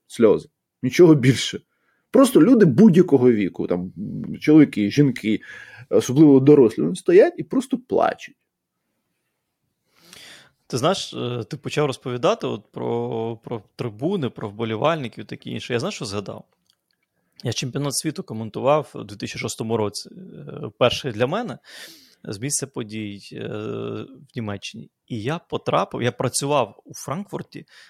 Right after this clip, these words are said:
Speaker 2: на матчі Аргентина-Нідерланди. Це був єдиний матч, е, Аргентини, який я коментував, е, зі стадіону. В мене, я от зараз, е, собі це згадав чомусь, ти почав говорити, я згадав.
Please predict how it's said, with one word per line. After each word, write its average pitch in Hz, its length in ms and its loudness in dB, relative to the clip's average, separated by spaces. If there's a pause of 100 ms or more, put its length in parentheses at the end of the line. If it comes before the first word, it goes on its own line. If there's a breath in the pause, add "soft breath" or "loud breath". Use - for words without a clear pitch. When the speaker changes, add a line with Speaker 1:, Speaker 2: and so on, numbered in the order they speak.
(140 soft breath)
Speaker 2:
на 123 160 -4
матчі 120 680 -6 (200)
Аргентина-Нідерланди. 120 1200 -4
Це 156 140 -10
був 220 160 -8
єдиний 214 520 -6
матч, 180 560 -6
е, 156 280 0
Аргентини, 147 920 0
який 135 240 -6
я 147 100 2
коментував, 190 720 -6 (280)
е, 143 40 -6
зі 135 120 -6
стадіону. 165 640 -4 (2000)
В - 160 -20
мене, 185 340 2
я 160 140 6
от 175 160 2
зараз, 185 440 2 (140)
е, - 40 -8
собі 151 220 -8
це 170 180 -2
згадав 143 440 0
чомусь, 135 360 -6
ти 196 120 0
почав 185 300 2
говорити, 165 440 2
я 143 120 2
згадав. 127 460 -2